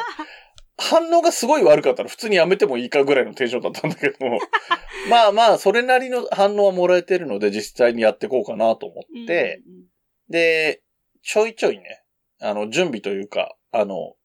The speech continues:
Speaker 2: 決めることを決めるという程度の動きしかまだしてないんだけど、二月なので。
Speaker 1: はい。
Speaker 2: で、二月の八日は火曜日なんですよ。
Speaker 1: はい。
Speaker 2: で、お祭りやるって言っても集まれないと思うので、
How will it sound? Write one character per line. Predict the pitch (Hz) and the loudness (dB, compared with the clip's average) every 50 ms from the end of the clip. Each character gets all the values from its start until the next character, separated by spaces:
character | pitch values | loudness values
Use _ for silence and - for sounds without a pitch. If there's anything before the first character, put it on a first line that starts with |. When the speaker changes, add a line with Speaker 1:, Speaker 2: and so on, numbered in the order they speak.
| _ _ | _ _
Speaker 2:
決 | - - - | -10 -6 -2
め | 190 240 277 | 0 0 0
る | 294 - | 0 -2
こ | - 262 262 | -2 -4 -2
と | 254 233 | -2 -2
を | 214 | -4
決 | - - - | -4 -8 -4
め | 113 110 | -2 -2
る | 107 110 | -2 0
と | - 120 | 0 0
い | 117 | -2
う | 107 | 0
程 | - 143 123 | 0 -2 -2
度 | 104 104 | -2 -4
の | 98 98 101 | -4 -4 -2
動 | 107 104 | -2 -4
き | - | -4
し | - - | -6 -6
か | - | -4
ま | 107 110 | -2 -2
だ | 101 98 | -2 -4
し | - - | -4 -2
て | 135 123 | 0 0
な | 120 | 0
い | 110 | 0
ん | 98 | -2
だ | 95 - | -6 -12
け | - 95 | -12 -12
ど、 | 104 | -10
二 | 95 104 110 | -8 -2 0
月 | 110 107 - 101 | 0 0 0 -4
な | 92 - | -12 -12
の | - - | -12 -14
で。 | - 80 87 87 - - _ _ _ _ | -12 -10 -10 -10 -12 -14 _ _ _ _
Speaker 1:
は | _ _ - 262 233 | _ _ -10 -10 -8
い。 | 208 - _ _ _ _ _ _ _ _ _ | -8 -10 _ _ _ _ _ _ _ _ _
Speaker 2:
で、 | - 170 170 | 0 0 0
二 | 156 151 160 185 | 0 -2 -2 0
月 | 208 247 269 262 - - 262 | 0 0 -2 -2 -4 -8 -6
の | 262 262 277 277 226 - 95 - - _ _ _ _ _ _ _ _ _ _ _ _ | -2 0 0 2 2 0 -2 -6 -12 _ _ _ _ _ _ _ _ _ _ _ _
八 | - 156 185 233 | 0 2 2 4
日 | 262 - 262 | 4 4 4
は | 262 | 4
火 | 269 - - 135 | 2 2 0 2
曜 | 147 202 214 165 | 4 4 2 2
日 | 113 95 | 0 -6
な | 92 - | -14 -18
ん | - | -20
で | - - | -20 -20
す | - - | -20 -18
よ。 | 82 - - _ _ _ _ _ _ _ _ _ - | -18 -18 -20 _ _ _ _ _ _ _ _ _ -12
Speaker 1:
は | 247 240 | -10 -10
い。 | 220 - _ _ _ _ _ _ _ _ _ | -10 -10 _ _ _ _ _ _ _ _ _
Speaker 2:
で、 | - 110 - 104 101 98 98 - | -10 -4 0 0 2 0 0 -2
お | - 113 | -2 -2
祭 | 131 147 - - 160 | 0 0 0 0 2
り | 143 | 2
や | 135 139 | 4 4
る | 165 | 2
っ | 165 | 0
て | - 113 | -4 -8
言 | 98 | -14
っ | |
て | 104 | -10
も | 95 95 101 | -8 -8 -8
集 | 98 - 143 | -8 -4 0
ま | 147 147 147 | 2 2 2
れ | 147 | 2
な | 131 98 | -2 -6
い | 90 - | -8 -10
と | - | -12
思 | 92 92 90 85 85 | -14 -12 -12 -14 -12
う | |
の | 92 104 107 | -12 -8 -6
で、 | 127 151 156 131 80 73 - _ | -4 -2 -2 -2 -4 -4 -8 _